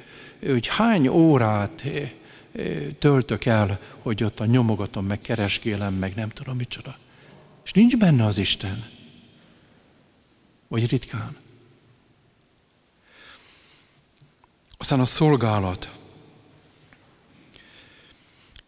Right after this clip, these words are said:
Ö, amiről tulajdonképpen itt Szentendrén is szó van, azt mi ketten papok,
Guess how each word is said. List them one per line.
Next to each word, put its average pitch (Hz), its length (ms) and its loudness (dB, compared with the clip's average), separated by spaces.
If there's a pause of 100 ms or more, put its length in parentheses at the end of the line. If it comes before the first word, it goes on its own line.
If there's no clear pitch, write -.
(200)
Ö, 120 320 0 (680)
amiről 175 520 4
tulajdonképpen 143 540 2
itt 135 160 2
Szentendrén 143 600 2
is 120 80 4
szó 147 340 2
van, 123 320 2 (500)
azt - 200 -6
mi 202 120 4
ketten 131 460 -2
papok, - 400 -4